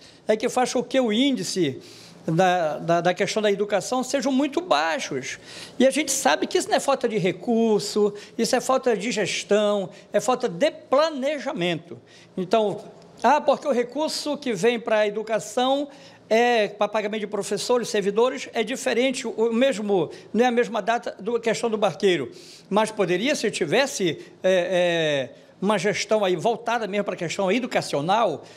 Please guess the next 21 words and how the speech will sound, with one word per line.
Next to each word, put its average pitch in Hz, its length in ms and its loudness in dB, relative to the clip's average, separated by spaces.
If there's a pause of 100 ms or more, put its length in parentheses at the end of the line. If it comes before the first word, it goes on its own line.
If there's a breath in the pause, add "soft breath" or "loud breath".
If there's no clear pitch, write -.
(120 loud breath)
sentaria-se 233 640 0
com 208 100 -4
o 196 40 0
sindicato 175 440 0
da 165 60 0
educação, 156 540 -2 (200 loud breath)
sen-, 262 320 0
sentaria 240 640 0
com 302 380 2
os 202 100 -4
barqueiros 202 640 0 (340 loud breath)
para 262 200 2
que 262 400 0 (360 loud breath)
em 294 80 6
um 339 100 4
mês 247 600 0
pudesse 247 360 0
fazer 240 320 0
essa 277 300 -2
edu-, 254 340 -6
adequação 233 800 0